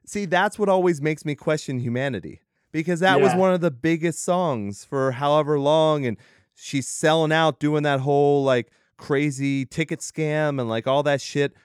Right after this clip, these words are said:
Speaker 1: with terrible music like that, that people enjoy.
Speaker 2: Yeah.
Speaker 1: Even hearing a band try and make it,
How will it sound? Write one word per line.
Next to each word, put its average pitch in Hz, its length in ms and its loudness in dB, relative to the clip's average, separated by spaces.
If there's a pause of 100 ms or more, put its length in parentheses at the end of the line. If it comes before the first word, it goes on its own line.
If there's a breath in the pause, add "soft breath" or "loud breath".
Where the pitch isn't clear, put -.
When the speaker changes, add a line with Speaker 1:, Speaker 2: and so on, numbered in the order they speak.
(120)
Speaker 1:
with 135 240 -2
terrible 143 540 0
music 147 360 -4
like 92 220 -8
that, 90 320 -6
that 107 160 -8
people 131 420 -6
enjoy. 123 460 0
Speaker 2:
Yeah. 95 60 -2 (400)
Speaker 1:
Even 190 260 -2
hearing 175 400 0
a 135 60 0
band 131 500 -2
try 131 300 -2
and 120 180 -2
make 127 240 -2
it, 135 240 -2